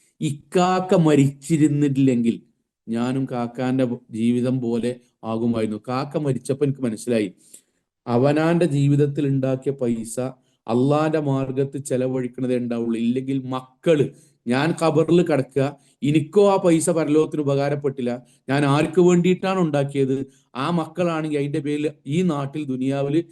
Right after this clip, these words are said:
ഇനിയും കുറ്റം പറഞ്ഞ് അടിച്ചിട്ട് അവരാ പൈസ കൊണ്ടുപോയി നശിപ്പിക്കുകയാണ്. പടച്ചോനെ, കാക്കയുടെ മരണം എനിക്ക് സങ്കടാണെങ്കിലും ഒരു വേള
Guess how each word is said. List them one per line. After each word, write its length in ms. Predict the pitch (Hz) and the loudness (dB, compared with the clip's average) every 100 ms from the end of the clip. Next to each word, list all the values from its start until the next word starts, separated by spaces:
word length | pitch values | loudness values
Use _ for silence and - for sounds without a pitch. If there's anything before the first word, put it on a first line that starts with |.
| _ _ - | _ _ -4
ഇനിയും 460 | 160 190 208 240 | 0 2 4 2
കുറ്റം 380 | 196 - 190 175 | 2 -2 -2 -2
പറഞ്ഞ് 300 | 165 160 160 - | -4 -6 -8 -6
അടിച്ചിട്ട് 840 | 135 131 147 - 190 180 - 214 226 - _ - | -6 -4 -6 -4 -2 0 2 0 0 -12 _ -6
അവരാ 280 | 123 135 147 | -2 -2 -4
പൈസ 360 | 139 127 123 | -4 -4 -4
കൊണ്ടുപോയി 420 | 139 131 127 120 | -6 -4 -4 -6
നശിപ്പിക്കുകയാണ്. 600 | 113 120 127 120 123 107 - _ _ | -8 -8 -8 -2 -2 -2 -6 _ _
പടച്ചോനെ, 460 | 120 120 - 143 131 | -6 -4 0 2 2
കാക്കയുടെ 600 | 131 127 135 139 160 160 | 0 -2 -2 0 0 0
മരണം 240 | 143 135 | 0 -2
എനിക്ക് 200 | 139 131 | -2 -4
സങ്കടാണെങ്കിലും 840 | 135 123 120 139 135 123 120 113 - _ - | -6 -4 -2 -2 -2 -2 0 -2 -2 _ -2
ഒരു 200 | 135 175 | 0 2
വേള 340 | 190 147 123 | 4 2 0